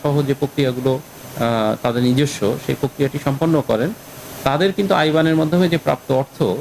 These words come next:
যেটি পাঠানো আছে, সেখান থেকে সেই বাসার এগেনস্টে সেই অর্থটি ওখান থেকে কর্তন করা হবে। মানে, পাঠানো, টাকা পাঠানোর আর বাকি নেই, টাকা পাঠানো হয়ে গেছে। এখন শুধুমাত্র ভিসা প্রক্রিয়ার মধ্যে সেখানে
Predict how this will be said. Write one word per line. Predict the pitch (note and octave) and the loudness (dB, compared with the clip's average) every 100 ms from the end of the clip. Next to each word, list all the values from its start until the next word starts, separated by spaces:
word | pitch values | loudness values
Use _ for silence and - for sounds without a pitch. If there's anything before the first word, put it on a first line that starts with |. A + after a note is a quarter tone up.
| C#3 | -4
যেটি | C3 C3+ | -4 -2
পাঠানো | C#3+ E3 F#3 | -2 2 2
আছে, | A2 - B2 | 2 -2 -4
সেখান | D3 F#3 G3 | 0 2 2
থেকে | G#3 G#3+ G#3+ | 2 2 2
সেই | - F3+ E3 | 2 0 2
বাসার | C3+ D3+ D#3+ | 0 0 0
এগেনস্টে | C#3+ D3 D3 G#3+ A#3+ - - - - - - | 2 0 0 -2 -2 -6 -16 -14 -14 -12 -2
সেই | D#3+ D#3+ - | 0 0 0
অর্থটি | C3+ - D3+ D#3 G#3+ - - - - | -4 -2 -2 0 0 -2 -8 -8 -2
ওখান | C3+ D3 | 2 2
থেকে | D3+ | 2
কর্তন | F3+ F3 C#3 | 0 0 0
করা | G#2+ F2+ | 2 0
হবে। | D#2 C#2+ - - - - - | -2 -8 -14 -16 -16 -14 -4
মানে, | C#3+ C#3+ | 0 2
পাঠানো, | D3+ D3+ F#3 G3 D#3 | 2 4 4 4 4
টাকা | E3+ G#3+ | 2 2
পাঠানোর | G3+ G3+ G#3+ A#3 A3 | 2 4 4 6 6
আর | F#3 | 4
বাকি | C3+ - | 2 -2
নেই, | - - - | -6 -8 -2
টাকা | D#3 F#3 | 0 2
পাঠানো | F#3 F#3 G#3+ | 2 4 4
হয়ে | G3 G#3 F#3+ | 6 6 4
গেছে। | F3+ - E4 - - - - | 2 0 -2 -4 -16 -10 0
এখন | E3+ F#3 | 4 4
শুধুমাত্র | G3 G3 G3+ A3 | 4 4 4 4
ভিসা | D#3+ D#3+ G3 | 2 2 2
প্রক্রিয়ার | F#3 F3 F#3+ F3+ | 2 2 2 2
মধ্যে | F#3 G#3 B3+ | 2 0 2
সেখানে | E3 D#3+ D#3+ D#3 | 0 2 0 0